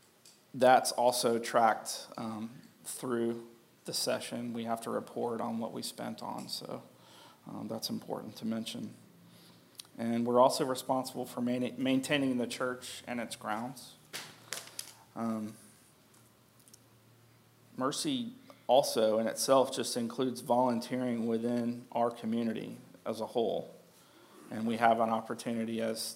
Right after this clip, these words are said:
said, August sixth, to help with the back-to-school bash. I don't know if,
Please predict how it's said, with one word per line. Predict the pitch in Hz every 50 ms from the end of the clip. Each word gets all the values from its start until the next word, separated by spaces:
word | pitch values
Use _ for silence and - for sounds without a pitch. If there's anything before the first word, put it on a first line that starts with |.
| -
said, | - - - - 120 113 113 113 -
August | - 113 120 120 117 113 113 - -
sixth, | 123 123 113 - - - - -
to | 123 110
help | 113 117 123 120 - - - -
with | 110 113 110 110
the | 117
back-to-school | 110 113 113 113 117 - - 107 - - - 113 110 113
bash. | 117 120 113 113 123 131 127 - -
I | 123 120
don't | 117 131 139
know | 127 120 117
if, | 117 120